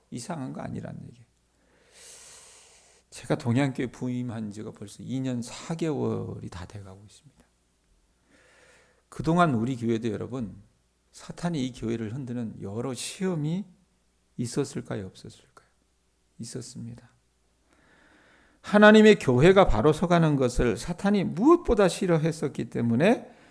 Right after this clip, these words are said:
때로는 믿음이 좋아 보이는 사람을 통해서 교회를 흔들기도 했고, 또 다르게 한 일 년 반 동안은 참 많은 교인들이 죽어나갔어요. 또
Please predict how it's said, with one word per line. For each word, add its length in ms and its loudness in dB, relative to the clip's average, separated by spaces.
때로는 440 6
믿음이 360 2
좋아 260 2
보이는 340 2
사람을 600 -4
통해서 520 0
교회를 360 -4
흔들기도 540 -8
했고, 380 -16
또 140 0
다르게 340 4
한 540 -4
일 180 -2
년 220 0
반 260 -2
동안은 420 -6
참 280 -8
많은 400 0
교인들이 480 -6
죽어나갔어요. 720 -14
또 480 4